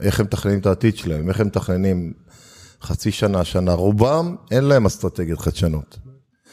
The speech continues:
זה מדהים לראות שגופים של, אה, שווים של ארבעה, חמישה מיליארד דולר, אתה מסתכל על קבוצות N B A ו-N F L, חלק גדול מהם עדיין יש איזה בחור צעיר, בן, אה, עשרים ושמונה, שהוא נקרא Innovation Manager.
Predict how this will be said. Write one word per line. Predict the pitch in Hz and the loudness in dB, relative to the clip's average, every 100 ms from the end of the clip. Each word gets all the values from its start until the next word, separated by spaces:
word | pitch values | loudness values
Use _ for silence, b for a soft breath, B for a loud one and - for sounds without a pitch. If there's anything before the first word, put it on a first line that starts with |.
| b b b b 101 | b b b b -6
זה | |
מדהים | 98 101 131 120 | -2 2 2 4
לראות | 113 127 92 | 4 4 2
שגופים | - 87 85 85 90 95 - 120 113 | -4 -6 -6 -6 -6 -4 2 2 2
של, | - 104 95 92 92 | 2 2 2 0 -2
אה, | 90 90 87 | -2 -4 -4
שווים | 95 87 95 110 | -2 2 2 2
של | 101 95 | 0 0
ארבעה, | 85 80 98 | 0 0 0
חמישה | - 85 101 | 0 0 2
מיליארד | 92 85 92 92 82 | 4 4 6 4 4
דולר, | 87 92 107 | 0 0 -2
אתה | 113 87 | -4 -8
מסתכל | - 90 87 | -10 -6 -6
על | |
קבוצות | 87 87 87 92 | -6 -8 -2 0
N | |
B | 85 | 2
A | 82 85 95 | 4 4 4
ו-N | 85 85 | 4 2
F | 85 98 113 | 0 0 -2
L, | - B B B B B B B B | -6 B B B B B B B B
חלק | - - 107 113 | -14 -2 0 0
גדול | 104 92 104 107 | 0 0 2 4
מהם | 113 107 | 4 2
עדיין | 92 95 98 | 2 0 0
יש | 92 92 | -2 -2
איזה | 95 87 | -2 -2
בחור | 82 - 101 | -4 -4 -6
צעיר, | - - 92 110 107 | -4 -2 0 0 -2
בן, | 92 85 82 | -2 -4 -2
אה, | 80 | -4
עשרים | 76 - 98 | -4 -2 -2
ושמונה, | 87 80 95 110 98 | 0 0 2 2 2
שהוא | - 95 | 2 0
נקרא | 95 - 101 98 | 0 2 4 4
Innovation | 92 82 95 92 92 | 4 2 2 2 0
Manager. | 87 90 82 87 78 73 | 0 0 0 -2 -4 -4